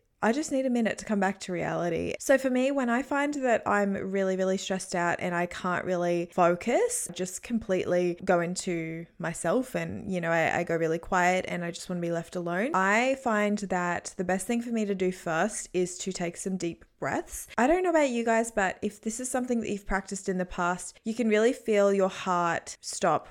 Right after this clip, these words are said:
racing the more that you do this. So I like to take a really, really deep breath, and then I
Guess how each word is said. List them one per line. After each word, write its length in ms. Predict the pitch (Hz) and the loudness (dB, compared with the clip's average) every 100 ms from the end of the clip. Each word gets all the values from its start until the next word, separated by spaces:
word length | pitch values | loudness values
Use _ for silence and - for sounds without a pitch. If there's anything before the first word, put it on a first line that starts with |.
| - | -14
racing 720 | 175 170 170 - - 202 294 | -2 0 2 0 0 0 -2
the 200 | 185 196 | 2 4
more 200 | 185 175 | 6 4
that 160 | 175 - | 2 0
you 120 | 180 | -2
do 220 | 170 151 | 0 0
this. 240 | 156 180 - | 0 -4 0
So 180 | 185 - | 2 4
I 120 | 180 | 6
like 220 | 190 214 | 4 2
to 100 | - | 0
take 260 | 240 208 196 | 0 0 0
a 80 | 190 | 0
really, 380 | 180 185 185 | 0 2 2
really 240 | 180 180 185 | 2 2 0
deep 460 | 185 - 156 - - - _ | -2 -4 -6 -6 -10 -12 _
breath, 440 | - 156 349 - - | 0 2 2 0 -2
and 220 | - 196 185 | 4 6 6
then 480 | 175 175 175 170 - | 4 2 0 -4 -4
I 500 | - 175 175 170 156 | 2 4 6 6 4